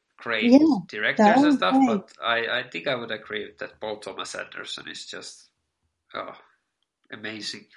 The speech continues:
Speaker 1: It's just
Speaker 2: Yeah,
Speaker 1: amazing
Speaker 2: yeah.
Speaker 1: to look at this movie.
Speaker 2: This is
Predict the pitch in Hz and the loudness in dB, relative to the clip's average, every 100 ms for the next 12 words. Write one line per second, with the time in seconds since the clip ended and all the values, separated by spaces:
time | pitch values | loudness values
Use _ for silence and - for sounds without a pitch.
0 | _ _ _ _ - - - 104 - 294 | _ _ _ _ -14 -14 -12 -10 0 2
1 | 320 262 175 101 104 - 104 - - - | 4 2 -4 -10 -12 -10 -12 -12 -20 -20
2 | 98 101 101 _ _ _ _ 190 269 311 | -20 -20 -20 _ _ _ _ 8 10 10
3 | 349 339 330 | 10 8 8